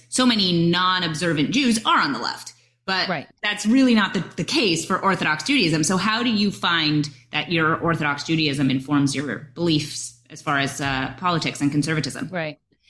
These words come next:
Speaker 2: So I really just got into politics actually when Obama was running for president. I remember looking at the T V and saying, "He looks like a nice guy." And my husband's like, "He's a Democrat." I'm like, "Who cares? He's cool." <laughs> I was really not so into politics until a little later in the game. Like I said, I'm a late bloomer.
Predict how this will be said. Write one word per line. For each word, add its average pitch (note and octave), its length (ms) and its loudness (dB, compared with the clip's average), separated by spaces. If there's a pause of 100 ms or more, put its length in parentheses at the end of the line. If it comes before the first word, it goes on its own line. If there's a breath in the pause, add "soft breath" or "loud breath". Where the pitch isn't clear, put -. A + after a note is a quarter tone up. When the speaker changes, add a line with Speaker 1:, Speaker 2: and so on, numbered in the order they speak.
Speaker 2:
So C4+ 120 0
I D4+ 40 2
really F4+ 300 2
just A3 220 -2
got F#3 160 2
into F3+ 100 -6
politics F3 560 -2
actually F3+ 260 -2
when E3+ 80 0
Obama E3 300 0
was E3+ 160 0
running D#3+ 160 -6
for D#3 140 -10
president. D3+ 400 -4
I D#3 40 -2
remember E3+ 240 -2
looking F3+ 280 -4
at D#3+ 100 -8
the - 60 -20
T F#3 160 -6
V E3+ 100 -6
and E3 100 -8
saying, E3 220 -2 (160 loud breath)
"He - 120 0 (120)
looks - 140 0
like A#3 160 2
a A3+ 40 4
nice G3 260 2
guy." G3+ 240 0
And A#3 100 2
my B3 80 2
husband's D#4+ 280 0
like, F4 140 2
"He's G#4+ 140 2
a G#4+ 100 0
Democrat." G4+ 480 2
I'm C4+ 80 -4
like, A4+ 140 -2
"Who B4+ 160 0
cares? G#4 340 0
He's G4 180 -6
cool." D#4+ 480 2 (120)
<laughs> - 100 -16
I - 520 0
was A3+ 120 2
really C#4+ 240 -2
not G#3+ 440 0
so F#3 300 -4
into F#3+ 440 -4
politics D#3 720 -4
until D#3+ 480 -2
a E3 80 -2
little F3 200 0
later D#3+ 280 0
in D#3 100 -4
the D3+ 60 -8
game. D3+ 240 -6
Like C#3+ 100 -6
I D#3 60 -8
said, D#3 120 -6
I'm D3 100 -4
a D3 60 -4
late D#3 200 -4
bloomer. D3+ 340 -4